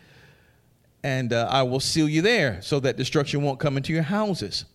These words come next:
Now, let me show you something that's more direct and more defined. As judgment was going through Jerusalem and among the people of God,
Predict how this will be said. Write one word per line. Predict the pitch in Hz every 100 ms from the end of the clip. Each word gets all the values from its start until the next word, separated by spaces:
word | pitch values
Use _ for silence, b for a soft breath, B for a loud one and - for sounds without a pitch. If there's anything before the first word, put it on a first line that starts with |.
| _ _ _ b b b b
Now, | 120
let | 175 302
me | 277
show | 262
you | 233 220
something | 220 196 180
that's | 165 139 151
more | 160 165 180 185
direct | 160 160 170 160 135
and | 139
more | 139 147
defined. | 143 135 - 127 95 92 92 101 - B B B B B B
As | 147 143
judgment | 135 208 220 214
was | 170 131
going | 180 202
through | 190 185 170
Jerusalem | 147 147 202 214 226 240 254 - B B
and | 156 139
among | 165 208
the | 196
people | 214 190
of | 208
God, | 165 131 107 117